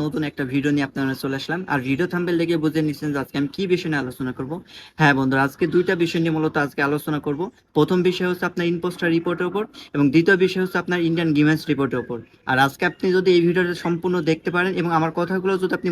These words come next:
মনোযোগ দিয়ে শুনতে পারেন, তাহলে কিন্তু আপনি ইম্পোস্টার রিপোর্টের ব্যাপারটা সম্পূর্ণ ভালোভাবে ধারণা নিতে পারবেন এবং ইন্ডিয়ান গ্রিভেন্সের রিপোর্টেও আপনি সম্পূর্ণ ধারণা পাবেন। তো আপনারা হয়তো অনেকেই জেনে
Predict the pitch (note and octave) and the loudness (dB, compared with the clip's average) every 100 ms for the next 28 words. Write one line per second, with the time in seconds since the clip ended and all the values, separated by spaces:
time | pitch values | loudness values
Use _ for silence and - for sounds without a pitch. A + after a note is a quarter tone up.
0 | E3+ F3+ F3+ F3 F3+ E3+ G#3 G3 F#3 F#3+ | 0 0 0 -2 -2 -2 -2 -2 -2 -2
1 | F#3 E3 E3 E3+ F3 E3 G3 G3+ - - | -2 -4 -2 -4 -4 -4 -6 -8 -14 0
2 | E3+ F3+ F#3+ F#3 F3+ F3 F3+ E3+ E3+ E3+ | 2 2 0 0 0 2 2 2 2 0
3 | F3 E3 F3 E3+ F#3 C#3+ D3 D#3+ E3 C3+ | -2 -4 -4 -2 -2 0 0 2 0 0
4 | D3 E3+ E3 E3 D#3+ D#3 G3+ - - _ | 0 0 0 0 0 0 -2 -6 -18 _
5 | _ D#3 F3 E3 F3 F3+ E3+ F#3 F#3 F3 | _ 2 4 4 4 4 4 4 2 2
6 | F3 F#3 G3 G3+ F3 E3+ F3 D3+ D#3 C#3+ | 4 2 2 0 0 -2 0 0 0 0
7 | D3+ C#3 B2+ A#2 A#2 - E3 D3+ D3+ F3+ | 0 -2 -2 -6 -10 -2 4 6 6 2
8 | F#3 E3 F3+ F3+ E3 F#3 G3 F3+ F#3 | 2 2 2 2 4 4 2 2 2